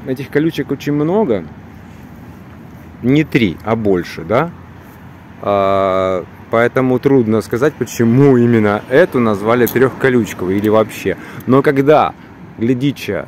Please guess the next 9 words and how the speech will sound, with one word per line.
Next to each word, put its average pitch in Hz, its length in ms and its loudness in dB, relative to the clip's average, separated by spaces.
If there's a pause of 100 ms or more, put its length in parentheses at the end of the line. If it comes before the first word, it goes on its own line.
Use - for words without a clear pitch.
(100)
в 104 40 -12
виде 107 300 -4
саженца 90 460 -2
начинает 98 440 -6
только 95 240 -6
подрастать, 104 640 -6 (1120)
то 110 160 -4
эти 120 240 -4
колючки 104 580 -6